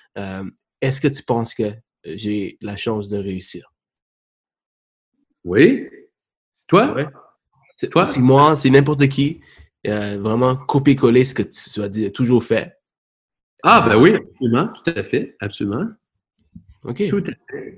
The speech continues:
Speaker 2: tout à
Speaker 1: Alors,
Speaker 2: fait. Ah, puis, tu sais,
Speaker 1: alors,
Speaker 2: il y a
Speaker 1: y a
Speaker 2: des
Speaker 1: pas de,
Speaker 2: bonnes
Speaker 1: en fait, pour la raison, pour la raison pourquoi je pose la question, c'est que tu ré-, t'as pas besoin de réinventer la roue. T'as pas besoin de, de,
Speaker 2: Non.
Speaker 1: de veni-, de ve-, de venir avec, euh, euh, choses révolutionnaires pour réussir en tant que courtier immobilier.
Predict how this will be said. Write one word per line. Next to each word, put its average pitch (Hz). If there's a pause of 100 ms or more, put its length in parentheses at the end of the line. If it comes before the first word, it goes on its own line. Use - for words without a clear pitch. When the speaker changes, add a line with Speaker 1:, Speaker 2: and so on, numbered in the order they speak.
Speaker 2:
tout 160
à 135
Speaker 1:
Alors, 104
Speaker 2:
fait. 104 (360)
Ah, 117
puis, 110
tu 107
sais, -
Speaker 1:
alors, 185
Speaker 2:
il -
y 143
a -
Speaker 1:
y -
a 131
Speaker 2:
des -
Speaker 1:
pas 160
de, 143
Speaker 2:
bonnes 127
Speaker 1:
en 131
fait, 143
pour 113
la 127
raison, 135
pour 135
la 120
raison 127
pourquoi 135
je 110
pose 123
la 101
question, 98
c'est 107
que 101
tu 95
ré-, 110
t'as -
pas 151
besoin 135
de 117
réinventer 110
la 87
roue. 98 (480)
T'as 127
pas 135
besoin 131
de, 110 (240)
de, 110
Speaker 2:
Non. 180
Speaker 1:
de 110
veni-, 110
de 117
ve-, 107
de 110
venir 110
avec, 104
euh, 92 (360)
euh, 90 (200)
choses 110
révolutionnaires 107 (320)
pour 107
réussir 107
en 107
tant 113
que 107
courtier 104
immobilier. 101